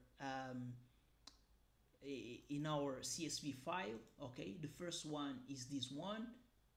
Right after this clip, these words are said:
okay? The first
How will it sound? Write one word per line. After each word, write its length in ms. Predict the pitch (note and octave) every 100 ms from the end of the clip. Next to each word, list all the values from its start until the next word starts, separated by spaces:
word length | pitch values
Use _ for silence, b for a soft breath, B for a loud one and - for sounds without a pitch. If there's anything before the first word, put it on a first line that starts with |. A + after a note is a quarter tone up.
| - - -
okay? 400 | B2 E3 F#3+ G#3 - - - - - - - - - - - - - - - - - - - - - - - - - - - - - _ - - - C#3+
The 60 |
first 340 | A#2+ D3+ D3